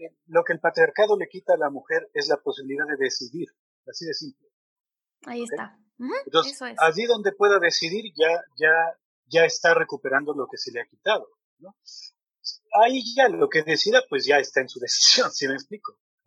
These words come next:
Speaker 1: La cuestión no es que ahora todos tenemos que ser de X o Y manera, no, no. La cuestión es, tenemos que tener la posibilidad de decidir sobre nuestras vidas y de tener una voz en aquellas decisiones que nos afectan y de escuchar a los, a los demás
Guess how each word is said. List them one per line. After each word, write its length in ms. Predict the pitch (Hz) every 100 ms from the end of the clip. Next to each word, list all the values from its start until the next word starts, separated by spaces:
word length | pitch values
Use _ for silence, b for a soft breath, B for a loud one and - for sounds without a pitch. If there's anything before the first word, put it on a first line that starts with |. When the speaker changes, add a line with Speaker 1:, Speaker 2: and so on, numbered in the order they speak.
| _
Speaker 1:
La 140 | 170 170
cuestión 400 | 190 - 247 226
no 120 | 202
es 360 | 196 - - -
que 80 | 147
ahora 200 | 156 160
todos 220 | 170 165
tenemos 280 | 156 151 147
que 80 | 143
ser 200 | - 143
de 80 | 139
X 260 | 143 147 127
o 60 |
Y 100 | 123
manera, 300 | 127 123 135 120
no, 140 | 208
no. 280 | 214 226 - _ -
La 100 | 151
cuestión 380 | 165 - 214 208
es, 300 | 202 - _ _ _ _ _
tenemos 380 | 165 196 220 -
que 60 | 175
tener 240 | 175 185
la 100 | 185
posibilidad 520 | 175 147 165 160 175
de 100 | 170
decidir 520 | 139 131 - 127 202 185 - _ _ _
sobre 320 | - 214 180
nuestras 400 | 135 151 170 170
vidas 460 | 175 151 139 - - _ _ _
y 280 | - 226 240 160
de 400 | 170 208 208 - _ _ _ -
tener 280 | 170 185 208
una 220 | 196 160
voz 540 | 165 196 175 - - _
en 140 | 135 131
aquellas 300 | 139 170 175
decisiones 500 | 165 151 156 165 -
que 80 | -
nos 140 | 131
afectan 500 | 120 - 190 190 - - _ _ _
y 100 | 170
de 100 | 156
escuchar 480 | 156 - 139 - 202
a 60 | 196
los, 240 | 175 -
a 80 | 160
los 160 | 151 143
demás 500 | 143 190 196 -